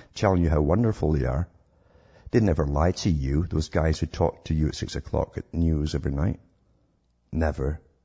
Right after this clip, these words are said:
And therefore, when you tell people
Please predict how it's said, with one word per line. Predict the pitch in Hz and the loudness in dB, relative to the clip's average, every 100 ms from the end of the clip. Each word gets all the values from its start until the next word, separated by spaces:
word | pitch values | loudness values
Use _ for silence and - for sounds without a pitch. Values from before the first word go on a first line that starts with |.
| _ _ _ _ _ _ _ _ _ _ _ _ _ _ _ _ _ _ _ _ _ _ _ _ _ _ _ _ - | _ _ _ _ _ _ _ _ _ _ _ _ _ _ _ _ _ _ _ _ _ _ _ _ _ _ _ _ -4
And | - 113 | 2 6
therefore, | 113 - 101 | 4 6 6
when | 92 101 | 6 4
you | |
tell | 95 - 120 | 2 2 2
people | 107 80 85 | 2 2 0